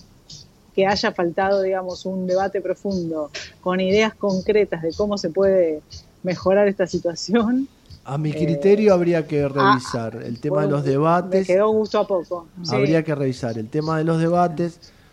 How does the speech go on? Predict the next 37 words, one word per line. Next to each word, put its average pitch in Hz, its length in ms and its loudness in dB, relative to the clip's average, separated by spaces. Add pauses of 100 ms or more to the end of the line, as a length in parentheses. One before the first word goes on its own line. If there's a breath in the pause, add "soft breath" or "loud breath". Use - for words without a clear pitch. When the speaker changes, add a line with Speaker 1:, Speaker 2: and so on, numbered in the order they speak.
(120)
Speaker 2:
Me 139 160 -4
parece 143 420 -4
que 139 140 -8
se, - 140 -16
que - 140 -14
se - 360 -10
ponen 151 340 -6
de 139 80 -4
acuerdo 139 720 -2 (260 loud breath)
las 139 200 -2
partes, 160 680 -2 (520)
combinan 139 680 0
y 127 40 -6
acuerdan 135 640 0 (360 loud breath)
para 123 220 -2
donde 123 280 -2
les 123 120 -2
conviene. 165 580 0
De 123 120 -2
hecho, 117 200 -6
ayer 120 240 -4
no 117 120 -8
hubo 113 240 -4
nada 120 420 -6 (260 loud breath)
picante 131 460 -4
más 120 180 -12
que - 120 -8
las 117 200 -8
agresiones, 196 760 0 (400 loud breath)
no 139 100 -2
hubo 143 200 0
propuestas. 220 720 2
Speaker 1:
Sí. 220 60 -16 (240)
Speaker 2:
Y 208 40 0
por 240 200 2
otro 247 240 2
lado, 240 500 2